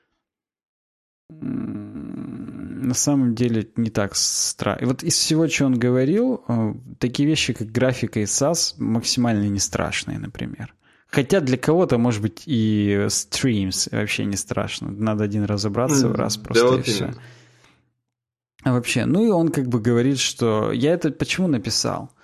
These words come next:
Speaker 1: Просто я хотел сказать, э, можно сделать что-то популярное и все равно много чего не знать. Психологический комфорт скачет независимо от знаний и умений. Пробелы в знаниях не обесценивают приобретенный с годами опыт.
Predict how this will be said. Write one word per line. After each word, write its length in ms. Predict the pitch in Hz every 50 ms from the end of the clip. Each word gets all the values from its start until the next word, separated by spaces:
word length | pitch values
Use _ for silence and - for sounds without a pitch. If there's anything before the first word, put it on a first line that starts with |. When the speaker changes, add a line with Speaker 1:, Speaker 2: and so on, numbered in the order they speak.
| _ _ _ _ _ _ _ _
Speaker 1:
Просто 380 | - 135 180 170 - - - 143
я 120 | 135 135
хотел 300 | 127 - 131 - 147 139
сказать, 640 | 127 - - - 120 107 107 107 95 92 - - - -
э, 300 | - - - - - - -
можно 360 | - - 143 170 175 175 175
сделать 340 | 147 135 156 165 165 151 -
что-то 300 | - - 147 135 143 123
популярное 560 | 123 117 - 131 123 135 170 196 185 151 120
и 40 | 110
все 140 | - - 143
равно 200 | 147 139 127 117
много 260 | 113 113 123 123 123
чего 260 | - - - 113 117
не 140 | 110 107 104
знать. 440 | 95 - - 107 104 104 - - - _ _ _ _ _ _ _ _
Психологический 640 | - - - - 147 147 160 180 175 - - - 127
комфорт 460 | 117 - 131 127 123 - 175 180 165
скачет 400 | - - - 143 139 - - -
независимо 500 | 120 113 98 113 135 131 - - 120 110
от 60 | 107 101
знаний 320 | 107 120 131 139 131 123
и 120 | - 113 113
умений. 520 | 117 113 110 104 98 - - - 131 - - - - - - _ _
Пробелы 360 | - 123 120 147 165 165 139
в 40 | 117
знаниях 400 | 107 143 170 196 185 151 - -
не 140 | 120 123 131
обесценивают 640 | 120 110 110 - - - 147 165 175 151 131 117 -
приобретенный 640 | 113 110 113 104 101 107 101 - 139 135 139 127 110
с 60 | 98
годами 420 | 95 110 101 104 113 117 113 113 -
опыт. 440 | - - - - - - - - -